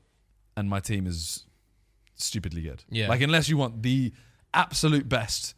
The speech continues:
Speaker 2: Icon,
Speaker 1: possible
Speaker 2: icon,
Speaker 1: team
Speaker 2: icon, icon.
Speaker 1: and, and still have the money to buy new players that come
Speaker 2: Yeah.
Speaker 1: out, that's when you need a million.
Speaker 2: Yeah.
Speaker 1: And J J's there like, "Oh, Jesus, man, how's he spending that on this game?" I'm like, "Yeah, you s-, literally spent seven times this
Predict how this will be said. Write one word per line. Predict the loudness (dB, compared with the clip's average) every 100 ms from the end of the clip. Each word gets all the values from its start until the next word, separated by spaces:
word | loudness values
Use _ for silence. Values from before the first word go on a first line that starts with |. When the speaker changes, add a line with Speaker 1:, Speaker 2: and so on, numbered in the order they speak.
| -4
Speaker 2:
Icon, | 0 2
Speaker 1:
possible | 2 2 2
Speaker 2:
icon, | 2
Speaker 1:
team | 2
Speaker 2:
icon, | 2 0
icon. | 0 0
Speaker 1:
and, | 0 0
and | 2 2 2
still | 2 2
have | 2 2
the |
money | 0 0 -2
to | -4
buy | 0 2 2
new | 2 -2
players | -2 -2 -2 -4
that | -4
come | -2
Speaker 2:
Yeah. | 0 0
Speaker 1:
out, | -2 -6 -12 -20 _ _ _ -4
that's | -4 -2
when | -2
you | 0
need | 0
a | -2
million. | -4 -6 -12 -6
Speaker 2:
Yeah. | -2 -2 -4 -10 _ _ _ _ _
Speaker 1:
And | 2
J | 4
J's | 6 6
there | 6
like, | 6 4 2 -2
"Oh, | 0 2 2
Jesus, | 2 2 2 0 -2
man, | -2 0
how's | 0 -2
he | -2
spending | 0 0 2
that | 0 -2
on | -2
this | -4
game?" | -2 0 0
I'm | 0
like, | 0 0
"Yeah, | 0
you | 0 0
s-, | -2 -2
literally | -2 0 2
spent | 2 0 -2 -20 _ -20 -20 -4
seven | 2 4 4 2
times | 4 4 4 2
this | 0 -2